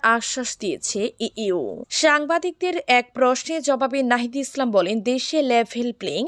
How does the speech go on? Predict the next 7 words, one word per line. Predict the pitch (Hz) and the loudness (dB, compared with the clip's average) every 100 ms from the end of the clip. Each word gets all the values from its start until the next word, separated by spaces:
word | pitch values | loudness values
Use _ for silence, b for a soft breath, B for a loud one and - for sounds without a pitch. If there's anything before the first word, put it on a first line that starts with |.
| 370 | -4
ফিল্ড | - 294 285 294 | -4 -2 -4 -2
আছে | - 233 - - - | 2 2 2 -4 -2
এমন | 214 165 208 - | 0 0 0 4
আত্মবিশ্বাস | 233 240 302 262 247 - 240 - | 2 2 -2 -4 -4 -4 -4 -4
বা | 214 196 | 0 2
ঐক্যমত্য | 220 233 - 277 233 170 - - 156 359 - | 4 2 2 0 2 0 -2 0 2 2 -4
সব | - 277 | 2 2